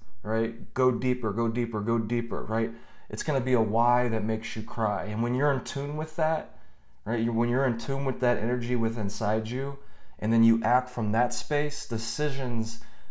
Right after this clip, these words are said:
start to become easier because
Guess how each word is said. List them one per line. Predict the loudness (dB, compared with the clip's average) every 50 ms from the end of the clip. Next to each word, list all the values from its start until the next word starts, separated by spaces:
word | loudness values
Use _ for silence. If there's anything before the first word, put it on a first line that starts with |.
| -2 -4
start | -4 -4 -4 -4 -2 -2
to | -2 -2
become | -2 -2 -4 -2 -2 0 0
easier | 0 2 0 0 0 -2 -4 -4 -4 -6 -6 -4 -4 -4 -4 -4 -6 -8 -4 -4
because | -2 -2 -2 0 2 4 4 4 2 2 0 2 2 2